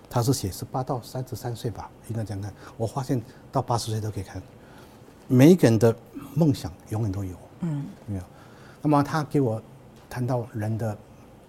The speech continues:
Speaker 1: 人生价值，谈到人的良师益友，谈到人的志业，谈到人的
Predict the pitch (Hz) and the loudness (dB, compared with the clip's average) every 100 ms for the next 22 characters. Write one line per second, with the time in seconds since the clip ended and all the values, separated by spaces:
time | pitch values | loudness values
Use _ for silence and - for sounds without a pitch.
0 | - - - - - - - - 120 127 | -20 -20 -20 -20 -20 -20 -10 -2 2 2
1 | - 104 - - - - - - - - | -2 -8 -12 -20 -20 -20 -20 -20 -20 -20
2 | - - 120 120 131 117 110 101 - - | -20 -8 -4 0 0 0 -2 -6 -16 -20
3 | - - - 98 107 107 101 - - 101 | -20 -20 -8 -4 -2 -4 -6 -10 -10 -8
4 | 101 - 110 113 87 - - - - - | -8 -8 -8 -8 -8 -12 -20 -20 -20 -20
5 | - - - 110 123 104 92 90 95 92 | -20 -16 -8 -2 -2 -2 -4 -6 -8 -10
6 | - - - - 120 110 104 - - - | -18 -20 -10 -2 0 0 -4 -10 -20 -20
7 | - - - 107 117 104 92 90 - | -20 -20 -8 -4 -2 -2 -4 -6 -10